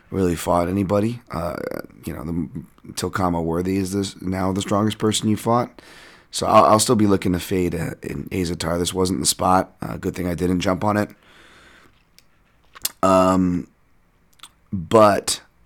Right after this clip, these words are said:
yeah, I didn't blame anybody who was playing Worthy, especially at that opening dog price. So I'm not gonna try to do revisionist history either. That being said, um,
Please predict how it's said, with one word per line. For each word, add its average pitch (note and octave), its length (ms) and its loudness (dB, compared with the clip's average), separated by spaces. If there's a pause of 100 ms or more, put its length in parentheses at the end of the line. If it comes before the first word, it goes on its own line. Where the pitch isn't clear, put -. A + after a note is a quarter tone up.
(440)
yeah, G2 360 4
I F2+ 60 2
didn't F2 420 0
blame F2+ 260 2
anybody F2 420 0
who F2 140 -4
was F2+ 160 0
playing F2 380 -2
Worthy, E2+ 280 -2
especially - 440 -2
at F2 60 -2
that E2+ 140 -2
opening E2+ 360 -4
dog F2 320 0
price. - 300 -6
So - 260 -4 (460)
I'm F#2 100 -2
not F#2+ 160 0
gonna F2+ 140 -2
try F2+ 160 -2
to F2 60 -2
do E2 140 -4
revisionist F2+ 640 2
history F2+ 400 -4
either. E2 220 -4
That F2+ 220 0
being F2 200 0
said, F2 360 0 (800)
um, E2+ 680 -6